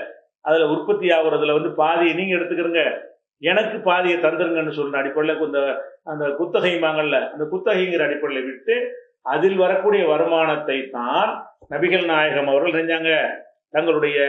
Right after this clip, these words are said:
குடும்பத்தார்களுக்கெல்லாம் செலவுக்கு வைத்துக் கொண்டார்கள். எந்த அளவுக்குன்னு கேட்டா, அஹ், ஒவ்வொரு மனைவிமார்களுக்கு நூறு வசக்கு அப்படின்னு சொல்லி என்ன செய்வாங்க, நூறு வசக்குன்னா அது ஒரு அளவு கொண்டு வைங்களேன், அவ்வளவு பெரிய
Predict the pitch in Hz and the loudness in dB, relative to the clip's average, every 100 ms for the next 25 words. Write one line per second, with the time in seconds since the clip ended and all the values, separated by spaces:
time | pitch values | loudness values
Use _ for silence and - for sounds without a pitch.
0 | 135 131 165 165 156 160 143 135 131 135 | 2 0 -2 0 0 2 0 -2 -4 0
1 | 196 226 165 175 180 165 165 151 143 131 | 0 0 0 2 4 2 2 -2 0 0
2 | 123 - - _ _ _ - 147 190 170 | 0 -8 -16 _ _ _ -6 -2 2 2
3 | 170 160 143 127 127 190 226 - - - | 2 0 0 -2 0 2 0 -2 -8 -18
4 | _ 180 151 156 180 190 180 175 165 160 | _ -2 0 2 4 4 4 4 4 4
5 | 156 160 185 185 165 151 151 185 175 220 | 2 2 0 0 0 0 0 -2 0 4
6 | 196 170 175 208 160 117 - - _ _ | 4 4 2 0 0 -4 -8 -20 _ _
7 | _ _ - 151 165 170 156 170 170 - | _ _ -6 -2 0 2 2 2 2 2
8 | 156 151 151 139 170 156 147 180 165 160 | 2 2 2 0 0 0 0 -2 -2 0
9 | 196 175 175 165 156 151 156 165 156 143 | 2 2 4 4 4 2 2 2 2 0
10 | 131 151 160 - - - _ - 156 175 | 0 0 0 -2 -10 -20 _ 0 2 4
11 | 165 156 151 | 2 2 2